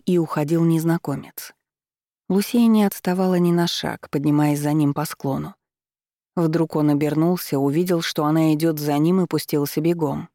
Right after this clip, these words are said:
Вот черт. "Эй, подождите!" — крикнула Лусия.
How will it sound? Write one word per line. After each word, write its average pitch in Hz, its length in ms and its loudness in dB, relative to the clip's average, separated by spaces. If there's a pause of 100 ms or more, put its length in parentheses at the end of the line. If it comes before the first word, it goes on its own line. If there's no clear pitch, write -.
(120)
Вот 160 280 -4
черт. - 500 -10 (640)
"Эй, 226 480 0
подождите!" — 208 720 0 (340)
крикнула 147 460 0
Лусия. 151 640 -2